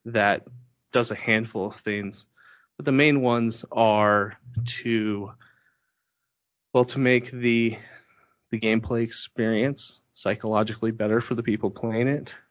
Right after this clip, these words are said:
um, to make things as balanced as possible, to remove, um, issues that are make, add confusion and things like that. Uh, so that can be a fairly,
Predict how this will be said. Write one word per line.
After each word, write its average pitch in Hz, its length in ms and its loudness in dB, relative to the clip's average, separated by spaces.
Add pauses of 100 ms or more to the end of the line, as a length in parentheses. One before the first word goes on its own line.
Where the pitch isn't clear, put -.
(140)
um, 107 480 -4 (100)
to 113 100 0
make 110 240 4
things 110 240 2
as 98 100 0
balanced 104 540 0
as 110 100 -6
possible, 113 760 -2 (340)
to 123 120 2
remove, 113 640 10 (720)
um, 110 640 2 (580)
issues 113 340 2
that 110 100 4
are 107 200 2
make, 110 280 0 (260)
add 110 200 0
confusion 110 580 -4
and 104 100 -12
things 110 220 -4
like 101 200 -4
that. 107 300 -2 (460)
Uh, 110 280 -2 (100)
so 131 100 -4
that 208 260 0
can - 240 -4
be 127 160 2
a 110 40 2 (180)
fairly, 127 540 2